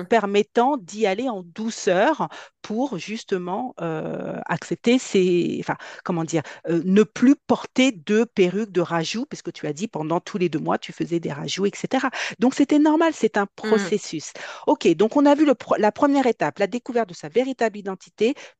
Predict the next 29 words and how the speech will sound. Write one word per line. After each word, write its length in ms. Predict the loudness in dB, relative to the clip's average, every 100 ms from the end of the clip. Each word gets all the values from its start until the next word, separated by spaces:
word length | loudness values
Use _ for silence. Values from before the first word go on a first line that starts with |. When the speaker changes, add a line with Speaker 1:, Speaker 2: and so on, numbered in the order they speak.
| -2
Speaker 1:
pulvériser 560 | 0 2 2 0 0
les 100 | 0
blocages, 460 | 0 -4 -2 -2 -2 -10 _ 0
aller 240 | 2 2
en 80 | -2
profondeur 560 | -6 -12 -10 -6 -6 -4
et 100 | 0
être 160 | 0 0
dans 220 | -4 -4 -6
l'inconfort. 680 | -2 -2 -2 -14 -16 -18 -20 _
Ensuite, 380 | 0 0 -4 -14 _
deuxième 320 | -2 0 0 -2
Speaker 2:
Absolument. 280 | -4 -6
Speaker 1:
étape. 100 | -8 -16 -10
Speaker 2:
Deuxième 260 | -4 -2 0
étape, 300 | -2 -4 -6
en 80 | -6
fait, 300 | -2 -4 -4
c'est, 400 | -6 -6 -6 -8
euh, 340 | -8 -4 -4 -4 -8 _ _
découvre 600 | -4 0 0 0 0 0 -2
tes 160 | -6
forces, 600 | -8 -2 -2 -4 -14 -20 _ -20
super 520 | -10 -6 -2 -4 -4
pouvoirs 540 | -8 -6 -4 -6 -6 -6
et 60 |
accepte 440 | -6 -4 -6 -6 -6
tes 100 | -8
faiblesses. 560 | -8 -10 -12 -16 -20